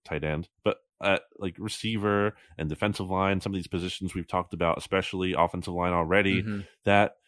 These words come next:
Speaker 1: they really shouldn't, there shouldn't be, like, one injury that is just like, the season is over right now
Speaker 2: Yeah.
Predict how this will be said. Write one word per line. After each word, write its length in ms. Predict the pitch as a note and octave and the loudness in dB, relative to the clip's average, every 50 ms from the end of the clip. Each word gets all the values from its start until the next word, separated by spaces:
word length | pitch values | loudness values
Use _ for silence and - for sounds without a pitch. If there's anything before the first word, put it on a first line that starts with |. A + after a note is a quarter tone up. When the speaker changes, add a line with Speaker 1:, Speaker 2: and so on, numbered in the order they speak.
| _ _ - | _ _ 2
Speaker 1:
they 100 | G#2 G#2+ | 4 6
really 320 | G#2+ C3+ D#3+ E3+ D#3 C3+ | 6 8 8 8 8 6
shouldn't, 500 | - - D3 C#3 B2+ B2+ B2+ B2+ - - | 6 4 4 4 6 4 2 2 2 2
there 120 | B2 B2+ | 2 2
shouldn't 300 | A#2+ - F3+ F3+ G3 F#3 | 4 4 2 2 2 2
be, 140 | - G3 F#3 | 2 2 4
like, 200 | E3+ D3 A#2 F#2+ | 6 6 4 4
one 840 | F#2+ - - D#2+ E2 F#2 G2+ A2+ A#2 B2+ C#3 D3+ E3 F3 F3+ F3 - - _ | 0 -6 -8 -6 -4 2 6 8 8 8 8 6 6 4 2 2 0 -4 _
injury 680 | B2 B2+ C3 B2+ G#2 F#2 F2 D#2 C#2+ C#2+ C#2+ C#2+ D2+ E2+ - | -2 0 2 2 2 0 -2 -2 -2 -4 -6 -6 -8 0 4
that 120 | G2+ G2 | 4 6
is 160 | A2 G#2 F#2+ | 6 4 2
just 240 | - A2+ A2 - - | 2 0 0 2 2
like, 200 | G2+ F2 E2+ - | 2 2 2 0
the 80 | - - | -2 -2
season 400 | - - G#2+ G#2 F#2+ F2 E2 E2+ | -2 0 0 0 0 0 0 0
is 120 | F2 D#2 | 0 0
over 300 | E2 D#2 D2+ C#2 C2+ C2+ | 0 0 0 -2 -2 -2
right 240 | C#2 D2+ E2+ - - | 0 0 0 0 0
now 120 | D#2 D#2 | 0 0
Speaker 2:
Yeah. 200 | - A#2 G2+ E2+ | 0 0 0 -2